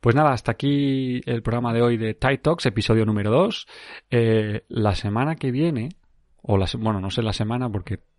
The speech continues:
mm, no sé cuántos episodios subiremos a la semana, pero vamos, el próximo, en, en el próximo episodio tenemos a Fran y a Moni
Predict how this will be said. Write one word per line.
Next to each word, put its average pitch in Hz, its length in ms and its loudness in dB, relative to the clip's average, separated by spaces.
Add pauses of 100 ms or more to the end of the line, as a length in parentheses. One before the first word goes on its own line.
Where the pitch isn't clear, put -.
mm, - 880 -14
no 101 100 -4
sé 101 160 -4
cuántos - 520 -6 (120)
episodios - 480 -4
subiremos 98 480 -4
a 104 40 -8
la 92 80 -4
semana, 107 500 -8 (840)
pero 98 160 2
vamos, 85 520 2
el 110 140 0
próximo, 120 380 2
en, 110 140 -4
en 107 140 -4
el 104 140 -2
próximo 123 340 0
episodio 160 520 0
tenemos 101 400 -4
a 87 100 -4
Fran 143 460 0
y 107 100 -4
a 92 80 -2
Moni 98 400 0